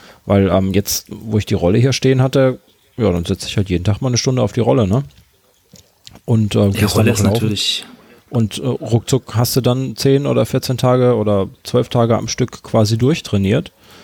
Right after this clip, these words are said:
Speaker 1: Ähm, ja, das, da muss man auch irgendwann schon aufpassen, denke ich.
Speaker 2: Nee, definitiv, ja.
Speaker 1: Ja.
Speaker 2: Also letztes Jahr hab ich's ein bisschen übertrieben. Ich wollte ja dann, äh, wie, wie ich's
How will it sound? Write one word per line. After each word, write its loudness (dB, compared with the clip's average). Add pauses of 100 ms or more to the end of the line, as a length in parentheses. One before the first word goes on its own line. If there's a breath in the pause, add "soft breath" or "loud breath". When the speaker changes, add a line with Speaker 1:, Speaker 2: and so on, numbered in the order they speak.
(560 loud breath)
Speaker 1:
Ähm, 2 (260)
ja, 2 (760)
das, -4
da 0
muss -2
man -2
auch -4
irgendwann 0
schon -6
aufpassen, -4 (460)
denke -4
ich. -10 (1300)
Speaker 2:
Nee, 4
definitiv, 0
ja. -2
Speaker 1:
Ja. 0
Speaker 2:
Also -2
letztes 0
Jahr 2
hab 0
ich's 0
ein 4
bisschen -2
übertrieben. 0
Ich -4
wollte 2
ja 0
dann, 0
äh, -2 (220)
wie, -2
wie -2
ich's -8